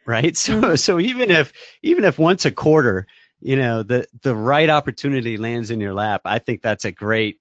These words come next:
Speaker 1: value for both your time and or money if, if you choose to, to go that way. So,
Speaker 2: Yeah.
Speaker 1: um, you know, that,
Speaker 2: Where I
Speaker 1: that's the way I look at it anyway.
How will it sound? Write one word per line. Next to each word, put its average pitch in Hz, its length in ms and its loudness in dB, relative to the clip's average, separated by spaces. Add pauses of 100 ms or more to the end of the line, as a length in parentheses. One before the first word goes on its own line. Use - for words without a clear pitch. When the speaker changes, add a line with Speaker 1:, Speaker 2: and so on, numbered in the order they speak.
Speaker 1:
value 101 420 -2
for - 140 -16
both 95 240 -6
your 98 100 -10
time 107 320 -6
and 104 200 -8
or 101 160 -6
money 92 320 -6
if, - 240 -10
if 117 180 -6
you 113 60 -8
choose 107 300 -4
to, 135 240 -6 (160)
to - 120 -6
go 98 260 -2
that 78 220 -8
way. 87 300 -8
So, 98 440 -4 (120)
Speaker 2:
Yeah. 175 200 -12 (180)
Speaker 1:
um, 87 640 -4 (180)
you 101 180 -14
know, 87 100 -18 (320)
that, 151 100 6
Speaker 2:
Where 240 100 6
I 175 40 8
Speaker 1:
that's 185 160 2
the 208 60 0
way 180 120 6
I 147 160 4
look 107 220 -8
at 104 100 -4
it 90 140 -8
anyway. 87 440 -10